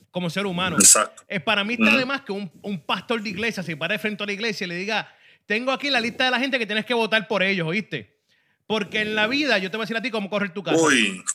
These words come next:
Speaker 1: Tú no vengas aquí a decirme cómo correr mi casa. ¿Tú me entiendes o no?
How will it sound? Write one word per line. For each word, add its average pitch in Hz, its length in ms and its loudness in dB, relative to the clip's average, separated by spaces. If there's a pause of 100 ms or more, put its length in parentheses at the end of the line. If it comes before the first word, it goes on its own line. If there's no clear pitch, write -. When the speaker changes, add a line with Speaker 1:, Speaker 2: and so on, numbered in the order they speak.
(120)
Speaker 1:
Tú 214 100 -4
no 233 100 0
vengas 247 200 2
aquí 233 180 2
a 240 40 0
decirme 233 280 -4
cómo 180 160 -6
correr 185 220 0
mi 180 100 -4
casa. 143 280 -4
¿Tú 175 100 -10
me 202 60 -4
entiendes 190 300 -4
o 135 80 -6
no? 127 200 -10